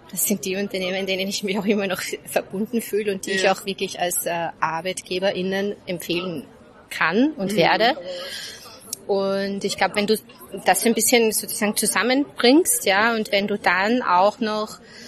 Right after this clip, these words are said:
Speaker 1: ähm, herzeigen kannst, was du, was man bewirken kann,
Speaker 2: Ja.
Speaker 1: ja, ich glaub, dann, dann sollten die Türen offen stehen.
Speaker 2: Schön, super. Danke, liebe Claudia.
Speaker 1: Ja, sehr gerne.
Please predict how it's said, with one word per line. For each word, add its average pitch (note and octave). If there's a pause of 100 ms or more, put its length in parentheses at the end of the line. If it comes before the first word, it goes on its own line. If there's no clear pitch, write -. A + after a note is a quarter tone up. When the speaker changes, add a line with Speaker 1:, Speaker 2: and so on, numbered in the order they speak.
(320)
Speaker 1:
ähm, F#3 (1200)
herzeigen G#3
kannst, G3+ (540)
was F3+
du, F#3 (160)
was F#3
man G#3+
bewirken F#3+
kann, G#3 (100)
Speaker 2:
Ja. G3 (380)
Speaker 1:
ja, - (220)
ich -
glaub, -
dann, F#3 (280)
dann F3
sollten A3+
die G3+
Türen E3+
offen -
stehen. F3 (720)
Speaker 2:
Schön, A3+ (100)
super. E4+
Danke, A3+
liebe A3+
Claudia. G3+
Speaker 1:
Ja, B3
sehr C#4
gerne. A#3+